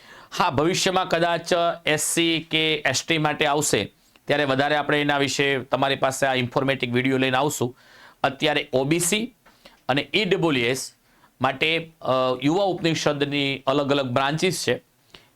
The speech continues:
એમાં વિનામૂલ્યે તમને એજ્યુકેશન આપવામાં આવશે, તો આ તકનો લાભ લો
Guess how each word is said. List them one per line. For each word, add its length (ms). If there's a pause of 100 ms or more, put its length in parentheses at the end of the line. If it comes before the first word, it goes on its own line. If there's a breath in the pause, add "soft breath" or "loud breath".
એમાં 300
વિનામૂલ્યે 480
તમને 260
એજ્યુકેશન 580
આપવામાં 360
આવશે, 300 (720 soft breath)
તો 60
આ 100
તકનો 400
લાભ 280
લો 320